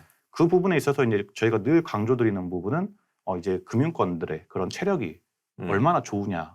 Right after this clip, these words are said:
Speaker 2: 음.
Speaker 1: 늘 강조를 드리고 있습니다. 그래서 이제 저희가 강조를 드리는 부분은 지금 연체율이죠. 그러니까
Speaker 2: 네.
Speaker 1: 돈을 빌렸는데
Speaker 2: 음.
Speaker 1: 갚지 못하는 그런 부분이 얼마나 되느냐를
Speaker 2: 음.
Speaker 1: 같이 지켜봐야 된다라고 저는
Speaker 2: 네.
Speaker 1: 생각을 하고 있습니다.
Speaker 2: 음.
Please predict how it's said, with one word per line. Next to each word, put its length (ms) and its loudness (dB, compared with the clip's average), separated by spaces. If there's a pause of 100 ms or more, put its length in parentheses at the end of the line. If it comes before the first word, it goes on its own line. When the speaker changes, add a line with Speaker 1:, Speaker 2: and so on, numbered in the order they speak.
(140)
Speaker 2:
음. 260 -2
Speaker 1:
늘 180 4
강조를 440 -2
드리고 260 -6
있습니다. 560 -8 (380)
그래서 200 2
이제 120 2
저희가 240 2
강조를 440 2
드리는 320 0
부분은 560 -4 (440)
지금 500 0 (380)
연체율이죠. 880 2
그러니까 220 0
Speaker 2:
네. 40 0
Speaker 1:
돈을 220 2
빌렸는데 560 -2
Speaker 2:
음. 80 -14
Speaker 1:
갚지 340 -8
못하는 580 -2 (340)
그런 280 -2
부분이 320 -2
얼마나 360 0
되느냐를 640 -4
Speaker 2:
음. 280 -8
Speaker 1:
같이 280 -10
지켜봐야 400 0
된다라고 500 -4
저는 240 -2
Speaker 2:
네. 60 -4
Speaker 1:
생각을 320 -4
하고 240 -4
있습니다. 480 -6
Speaker 2:
음. 80 -12